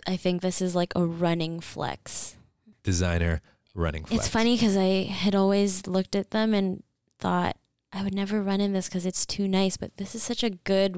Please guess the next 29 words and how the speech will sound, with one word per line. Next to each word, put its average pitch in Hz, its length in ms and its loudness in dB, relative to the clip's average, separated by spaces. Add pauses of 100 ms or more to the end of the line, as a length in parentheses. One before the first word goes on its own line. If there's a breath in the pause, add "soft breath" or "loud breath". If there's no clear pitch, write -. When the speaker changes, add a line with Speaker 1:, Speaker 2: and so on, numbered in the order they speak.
(120)
Speaker 1:
running 180 300 0
flex. - 420 -4
So 190 120 0
I'm 185 180 2
into 208 280 0
the 202 120 -2
Pegasus 185 600 -2
as 175 220 -4
well. 185 420 0 (1160 soft breath)
Is 214 140 2
this 247 160 2
the 254 120 4
apparel? 220 640 2 (420)
Is 196 180 -4
there 214 160 2
apparel 208 400 2
releasing 220 460 0
with 220 160 0
it, 226 280 0
Joe? 226 360 0 (180)
Speaker 2:
They 120 100 4
usually 127 500 6
do, 87 440 2 (120)
and 95 120 0
they 87 100 4
always 92 240 2
have 90 200 2
some 90 180 -2
great 80 200 0